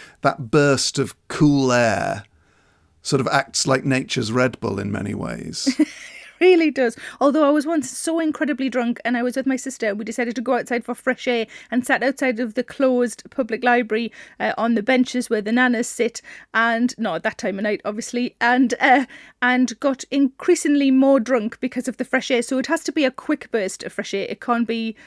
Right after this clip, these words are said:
Speaker 2: prolonged. And, and that's why we didn't ever t-, you never took a coat,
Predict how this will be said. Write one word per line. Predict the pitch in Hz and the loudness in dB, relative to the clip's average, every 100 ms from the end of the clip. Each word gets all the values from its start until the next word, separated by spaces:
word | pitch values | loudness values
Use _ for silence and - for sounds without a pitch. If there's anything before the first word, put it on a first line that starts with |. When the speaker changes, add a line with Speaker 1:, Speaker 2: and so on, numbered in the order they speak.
| _ | _
Speaker 2:
prolonged. | - 262 190 180 180 - - - - - | -2 0 0 -4 -8 -10 -12 -20 -16 -6
And, | 302 - | -4 0
and | 269 | 2
that's | 359 - | 2 0
why | - 359 | 0 2
we | 320 | 2
didn't | 302 311 | 0 -2
ever | 277 294 | -2 -4
t-, | - | -2
you | 247 | 2
never | 285 330 | 2 2
took | 339 320 | 0 -4
a | - | -4
coat, | - 330 165 - | 0 0 0 -8